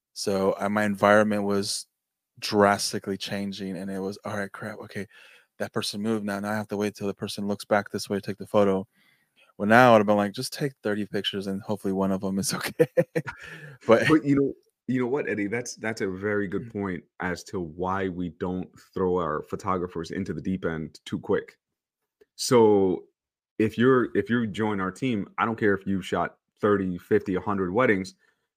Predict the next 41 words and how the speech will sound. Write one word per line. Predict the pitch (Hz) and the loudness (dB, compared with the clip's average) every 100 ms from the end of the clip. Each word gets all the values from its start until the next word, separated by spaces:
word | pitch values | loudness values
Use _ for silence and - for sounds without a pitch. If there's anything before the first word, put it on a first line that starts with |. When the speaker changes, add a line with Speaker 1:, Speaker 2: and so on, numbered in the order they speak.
| _ _ - | _ _ -2
Speaker 2:
nine | 113 123 135 | 2 4 2
times | 131 120 | 0 0
out | 101 | 0
of | 95 | 0
ten, | 117 107 | -4 -4
you're | 95 | -2
gonna | 92 | -4
come | 101 101 | -4 -4
and | 87 | -4
assist | - 101 80 - | 0 0 0 -4
first. | 78 - - _ _ _ _ _ | -4 -4 -8 _ _ _ _ _
So | - | 0
you're | 113 | 0
gonna | 107 101 | 2 -2
come | 117 123 | 0 0
and | 151 | 0
assist, | 151 117 113 - - _ | 4 4 4 -4 -20 _
you're | 101 104 | -4 -2
gonna | 101 | -2
come | 95 107 | -2 -2
and | 98 90 | 0 -2
check | - 120 | -2 -2
out | 120 117 | 0 0
what | 117 | 2
we | 120 | 2
do, | 127 98 85 - _ _ _ _ _ 110 | 2 0 0 -4 _ _ _ _ _ -4
and | 110 104 | -2 0
then | 101 120 | 4 4
we're | 110 104 | 4 2
gonna | 104 | 0
put | 98 - | -2 -4
you | |
to | 92 | -4
second | - - 85 | -4 -6 -6
shoot. | - - _ _ _ _ _ _ | -8 -10 _ _ _ _ _ _
Because | - 117 120 107 101 95 92 - _ _ _ _ _ _ _ _ _ | 0 2 4 4 4 2 -4 -12 _ _ _ _ _ _ _ _ _
I | - 110 | 0 0
want | 110 113 - | 2 0 2
you | 110 | 0
to | 104 98 | 2 -2
see | - 110 104 101 98 | -2 -2 0 0 -2